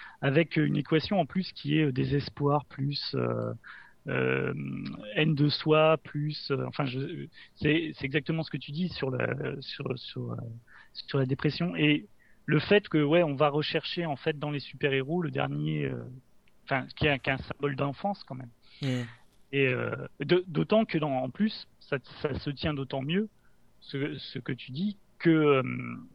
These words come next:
Speaker 1: euh, dans Final Crisis, c'est là où il fait revenir Barry Allen, qui était donc son, euh, le Flash du,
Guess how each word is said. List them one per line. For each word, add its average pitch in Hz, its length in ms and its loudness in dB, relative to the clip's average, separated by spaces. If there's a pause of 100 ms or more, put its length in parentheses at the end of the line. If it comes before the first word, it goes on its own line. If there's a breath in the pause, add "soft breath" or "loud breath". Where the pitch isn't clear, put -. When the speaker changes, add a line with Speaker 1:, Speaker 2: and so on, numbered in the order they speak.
(160)
Speaker 1:
euh, 127 640 -4
dans 135 180 -2
Final 127 260 -2
Crisis, 160 380 0
c'est - 80 0
là 143 80 6
où 151 80 2
il 143 80 -2
fait - 140 0
revenir 139 400 0
Barry 135 260 2
Allen, 147 320 4
qui - 100 -8
était 131 140 -8
donc 160 280 -4
son, 139 560 -8
euh, 113 40 -10 (160)
le 127 160 -8
Flash 143 300 0
du, 131 120 -12